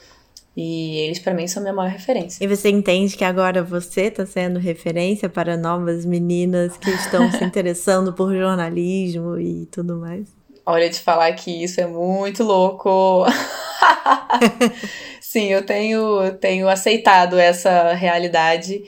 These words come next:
Speaker 1: É, me, óbvio que me dá muito orgulho, nossa, demais. Mas é uma grande de uma responsa, né? Então, novamente, volto a, ao, ao ponto que a gente falou mais cedo sobre, sobre as,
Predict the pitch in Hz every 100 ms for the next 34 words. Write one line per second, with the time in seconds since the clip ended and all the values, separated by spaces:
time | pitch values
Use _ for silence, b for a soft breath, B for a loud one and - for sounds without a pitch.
0 | B B B - 175 170 180 208 - -
1 | 190 254 208 175 - 190 185 185 185 196
2 | 233 214 190 180 185 160 170 190 - 160
3 | 160 - 185 202 190 170 - B B B
4 | B B - 165 160 160 160 156 165 196
5 | 370 226 180 180 185 185 185 226 - 185
6 | 170 - 165 165 180 B B B B -
7 | - 170 175 175 175 185 185 180 175 170
8 | 160 156 170 170 170 202 196 185 196 -
9 | 233 220 208 208 202 214 - 214 208 208
10 | - - 185 185 - 190 185 175 185 185
11 | 190 185 - 208 208 - 190 185 185 185
12 | - 185 190 - 190 202 214 214 220 208
13 | 214 190 190 196 - 196 190